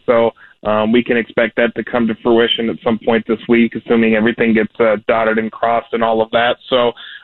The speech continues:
um, it's interesting for sure. Uh, we don't know exactly what type of player he's gonna be coming off an ankle injury last season that ended his year after only five games. Um, and the question is, you know, can he be a contributor as a veteran, or is he gonna be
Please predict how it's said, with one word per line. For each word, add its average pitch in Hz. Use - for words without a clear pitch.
um, 143
it's 190
interesting 214
for 196
sure. 185
Uh, 143
we 147
don't 156
know 151
exactly 143
what 139
type 147
of 135
player 139
he's 131
gonna 131
be 135
coming 135
off 127
an 131
ankle 127
injury 127
last 127
season 131
that 123
ended 120
his 120
year 123
after 123
only 117
five 117
games. 120
Um, 120
and 123
the 123
question 151
is, 147
you 135
know, 131
can 135
he 135
be 135
a 131
contributor 151
as 160
a 147
veteran, 160
or 135
is 131
he 135
gonna 131
be 131